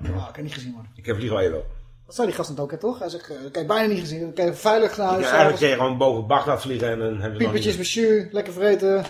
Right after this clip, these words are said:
Speaker 1: Moeten ze vrouw maakt eten klaar. Hoort al, oeh, ah, daar komt hij aan.
Speaker 2: Ja, hij is bijna thuis.
Speaker 1: Johan is bijna thuis. Nou, hop.
Speaker 2: <laughs> Hij doet het
Speaker 1: Hij heeft
Speaker 2: weer.
Speaker 1: zijn stelt weer aangezet. <laughs> Hij is niet gezien boven, eh, Vladivostok.
Speaker 2: Want voorheen werden namelijk al die F zestien altijd uit de lucht geschoten, hè?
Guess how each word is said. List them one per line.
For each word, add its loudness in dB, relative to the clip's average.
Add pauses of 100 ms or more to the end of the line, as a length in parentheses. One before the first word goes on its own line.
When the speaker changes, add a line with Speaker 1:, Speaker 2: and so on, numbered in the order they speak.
Speaker 1:
Moeten -6
ze -14
vrouw 2
maakt 0
eten 0
klaar. 4
Hoort 2
al, 4
oeh, 10
ah, 10
daar 0
komt 0
hij 4
aan. 2 (460)
Speaker 2:
Ja, -10
hij 4
is 2
bijna 4
thuis. 4
Speaker 1:
Johan 8
is 2
bijna 4
thuis. -2 (120)
Nou, -2 (140)
hop. 0 (240)
Speaker 2:
<laughs> -12
Hij -12
doet 4
het -6
Speaker 1:
Hij 4
heeft 6
Speaker 2:
weer. 4
Speaker 1:
zijn -
stelt 6
weer 6
aangezet. 0 (480)
<laughs> -16
Hij 2
is 0
niet 4
gezien 0
boven, -2
eh, -4
Vladivostok. -2
Speaker 2:
Want -2
voorheen 6
werden 4
namelijk 2
al 4
die -2
F -2
zestien 0
altijd 0
uit 2
de -6
lucht 0
geschoten, -4
hè? -6